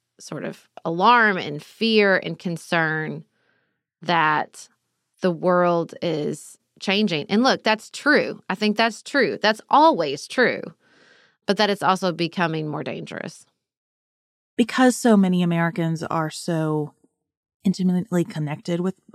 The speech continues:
Speaker 2: all parts of the world, because there are so many people in the United States who are related to and love Ukrainians and Russians, who are related to and love Israelis and Palestinians, who through history are connected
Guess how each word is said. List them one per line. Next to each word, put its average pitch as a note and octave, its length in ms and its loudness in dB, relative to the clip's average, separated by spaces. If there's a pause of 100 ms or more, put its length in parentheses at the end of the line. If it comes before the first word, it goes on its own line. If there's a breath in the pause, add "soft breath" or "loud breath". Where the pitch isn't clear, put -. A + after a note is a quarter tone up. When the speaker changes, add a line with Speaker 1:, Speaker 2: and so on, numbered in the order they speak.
(120)
Speaker 2:
all E3 220 -2
parts - 320 -4
of E3+ 80 -12
the E3 80 -6
world, D#3 320 -6
because E3 300 -6
there E3 100 -8
are D3+ 60 -6
so D#3 220 -8
many D3+ 200 -6
people - 340 -10
in D#3 100 -4
the D#3 60 -4
United C#3+ 320 -8
States - 400 -10
who D#3 200 -4
are D#3 200 -2
related D#3 460 -2
to D#3 340 -2
and D3 160 -6
love D3 300 -4
Ukrainians D3 760 -6
and C#3+ 140 -8
Russians, A3+ 640 -2 (380 soft breath)
who E3+ 100 -6
are D#3 160 -4
related D#3 440 -2
to D3+ 260 -2
and D3 180 -6
love C#3+ 340 -4
Israelis C#3+ 600 -6
and C#3 120 -6
Palestinians, E3 920 -4 (720)
who D#3+ 320 -8
through D#3+ 280 -4
history G3 480 0
are F#3+ 160 -2
connected F3+ 760 -4